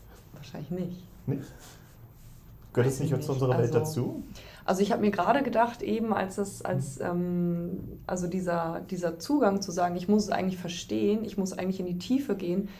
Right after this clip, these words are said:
Speaker 1: dass das eigentlich die Lösung wahrscheinlich ist. Also wenn wir das, das Ganze nur oberflächlich betrachten, dann,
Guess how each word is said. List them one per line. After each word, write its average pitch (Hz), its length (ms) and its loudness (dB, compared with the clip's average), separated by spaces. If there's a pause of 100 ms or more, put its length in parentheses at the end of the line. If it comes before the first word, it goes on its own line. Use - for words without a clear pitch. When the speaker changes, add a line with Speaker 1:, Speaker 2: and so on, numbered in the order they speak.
(280)
Speaker 1:
dass 180 200 -2
das 214 180 4
eigentlich 202 720 4 (320)
die 190 80 2
Lösung 175 420 2
wahrscheinlich 156 460 -4
ist. - 160 -4
Also 175 220 0
wenn 196 160 4
wir 190 80 2
das, 185 280 -4 (160)
das 185 160 -6
Ganze 208 280 4
nur 190 140 2
oberflächlich 196 520 0
betrachten, 190 640 0 (460)
dann, 185 560 2